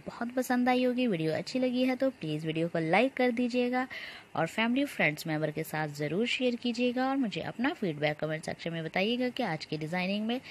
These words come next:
वेलवेट शॉल कलेक्शन में आपको कौन सा डिजाइन कैसा लगा। और इसके अलावा अगर आप कोई भी डिजाइन, कोई भी कलेक्शन देखना है तो आप मेरे चैनल पर विजिट कर सकते हैं और मुझसे कनेक्ट रहने के लिए मेरे चैनल को सब्सक्राइब करना मत भूलिएगा, वीडियो को लाइक करना मत भूलिएगा।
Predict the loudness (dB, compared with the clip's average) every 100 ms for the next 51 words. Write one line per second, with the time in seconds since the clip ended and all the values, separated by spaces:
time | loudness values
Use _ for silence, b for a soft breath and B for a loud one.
0 | B B B 2 6 4 4 2 2 2
1 | 0 0 -2 -2 0 2 0 -2 0 0
2 | 2 0 2 0 0 0 0 2 2 2
3 | 2 0 0 0 0 0 0 0 -2 -2
4 | 0 2 2 2 0 0 -2 -4 -4 -4
5 | -4 -4 -4 -4 -4 -2 -2 -2 0 2
6 | 0 0 -4 B B B B 0 0 2
7 | 6 6 6 2 2 4 2 0 -2 0
8 | 0 2 2 2 0 2 2 4 2 0
9 | 0 -2 -2 -4 -4 -8 -4 2 4 4
10 | 2 4 4 2 2 4 6 6 4 4
11 | 0 0 0 2 2 2 2 2 4 2
12 | 2 4 4 4 2 0